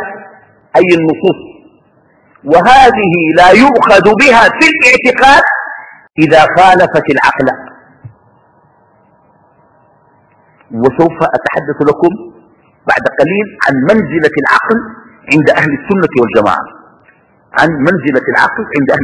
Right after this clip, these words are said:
السنة والجماعة. فإذا القرآن والسنة هما مصدرا الأدلة ال-،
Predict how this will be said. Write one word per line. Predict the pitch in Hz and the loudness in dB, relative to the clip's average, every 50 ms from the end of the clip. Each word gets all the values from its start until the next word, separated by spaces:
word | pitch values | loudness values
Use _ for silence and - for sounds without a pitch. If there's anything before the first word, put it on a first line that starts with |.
| 123 | -4
السنة | - - 190 165 - - 113 | -4 -6 -6 -6 -6 -6 -6
والجماعة. | 101 - 110 107 101 - - - - - - - _ - 185 | -8 -6 -6 -8 -8 -8 -10 -20 -20 -20 -20 -20 _ -4 -2
فإذا | 175 - 247 226 254 262 254 254 254 - - - - - _ _ _ _ _ - | 0 0 2 2 2 2 0 -2 -10 -14 -18 -20 -20 -20 _ _ _ _ _ -2
القرآن | 139 143 - - 156 170 - 202 214 208 196 180 | -2 -2 0 0 0 2 4 4 4 4 4 2
والسنة | 165 - - 208 208 208 208 226 - - - - - - - - - - - | 2 2 2 2 2 4 4 2 2 2 -2 -10 -16 -20 -20 -20 -10 -4 0
هما | 160 160 185 208 214 202 180 | 2 4 4 4 4 4 2
مصدرا | 160 135 127 160 160 160 185 220 220 214 185 170 | 0 0 2 2 2 4 4 4 4 4 2 2
الأدلة | 151 - - 135 190 208 196 190 180 - 170 160 | 0 0 -2 -2 -2 -2 -2 -2 -2 -2 -2 -4
ال-، | 147 139 131 - | -2 -4 -8 -8